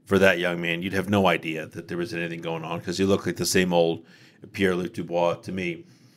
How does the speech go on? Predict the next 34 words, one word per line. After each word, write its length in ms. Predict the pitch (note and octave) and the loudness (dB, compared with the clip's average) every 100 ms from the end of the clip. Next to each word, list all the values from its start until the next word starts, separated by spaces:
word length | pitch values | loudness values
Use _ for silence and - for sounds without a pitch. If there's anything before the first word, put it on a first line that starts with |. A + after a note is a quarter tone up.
| _ _ _ | _ _ _
But 100 | A2 | 4
let, 240 | A2+ B2 B2 | 6 6 4
let's 240 | A#2 - | 0 2
go 160 | - G2 | 4 6
through 240 | G#2 G2+ | 6 2
this 180 | F#2+ - | 2 0
now. 160 | F#2 F2+ | 0 2
So 160 | - | 2
as, 420 | G#2 G#2+ G2 - - | 2 2 2 -2 -4
if 240 | G#2+ G2+ | -4 0
you're 80 | G#2 | 4
listening 360 | A2+ A2+ G#2+ | 6 4 2
to 60 | F#2 | -4
this 140 | F#2 | -4
podcast, 560 | - G2 F#2 E2+ E2+ - | 2 4 4 2 -2 -4
you 120 | F2+ | -6
almost 300 | F2 E2 D#2 - | -4 -4 -2 2
certainly 420 | - D#3 F2+ E2 | 4 4 2 -8
know, 260 | D#2 D2+ - _ _ - _ | -10 -12 -14 _ _ -20 _
uh, 180 | F2 E2+ | -8 -8
Pierre-Luc 480 | - A2+ G2+ G2 F#2+ | 0 4 4 4 0
Dubois. 540 | G2+ E2+ F#2 F2+ E2 - - - - _ - - - - | -4 0 4 4 2 -4 -14 -20 -20 _ -20 -20 -18 -8
It 60 | G2+ | -4
was 200 | F2 - | -4 -2
reported 440 | - G#2 F#2+ F2+ | 4 6 8 4
first 300 | - C3 C3 | 6 4 6
by 120 | A2 | 2
The 160 | G2 G2 | 4 2
Athletic's 480 | F#2 G2 F#2 F2 - | 0 -2 -4 -8 -14
Pierre 540 | _ - F#2 F2+ F2+ - _ _ | _ -6 -4 -6 -10 -18 _ _
LeBrun 400 | F2 A#2+ C3+ F2+ - _ _ _ - | -2 2 2 2 -6 _ _ _ 0
that 440 | F#2+ F2+ E2 - _ - | 4 6 4 -2 _ -18
he 440 | - A#2 A2+ A2 | -2 2 4 4
has 640 | G2 G2+ G2 F#2+ F2+ - | 4 4 4 0 -6 -12